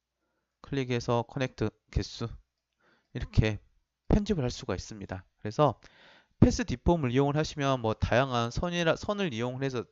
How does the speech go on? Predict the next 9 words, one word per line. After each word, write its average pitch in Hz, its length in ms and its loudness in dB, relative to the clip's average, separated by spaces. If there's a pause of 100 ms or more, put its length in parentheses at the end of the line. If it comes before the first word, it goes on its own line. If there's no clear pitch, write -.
(100)
배관이라든가 110 1120 2 (460)
무슨 117 340 -16 (180)
여러 131 260 -2
꼬여 180 340 0
있는 120 260 -8
모양이라든가 104 920 -4
뭐 101 160 -14
패턴이라든가 123 920 -4 (440)
다양한 113 840 4